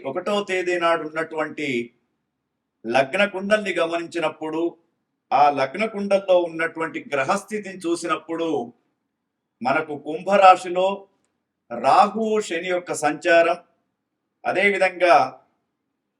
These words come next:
ధనుస్సు రాశిలో కొన్ని గ్రహ సంచారాలు ఇక్కడ మనకు కనబడుతూ ఉన్నాయి. ముఖ్యంగా మనకు ముప్పై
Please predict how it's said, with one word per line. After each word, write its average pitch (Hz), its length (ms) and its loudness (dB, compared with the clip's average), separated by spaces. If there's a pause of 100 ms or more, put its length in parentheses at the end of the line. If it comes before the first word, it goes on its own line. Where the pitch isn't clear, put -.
(180)
ధనుస్సు 208 460 0
రాశిలో 185 440 4 (1120)
కొన్ని 175 320 -2
గ్రహ 156 140 2 (140)
సంచారాలు 180 540 4
ఇక్కడ 156 240 -4
మనకు 156 240 -2
కనబడుతూ 160 420 -2 (140)
ఉన్నాయి. 156 300 0 (840)
ముఖ్యంగా 185 460 4 (120)
మనకు 175 300 -2 (1300)
ముప్పై 147 360 0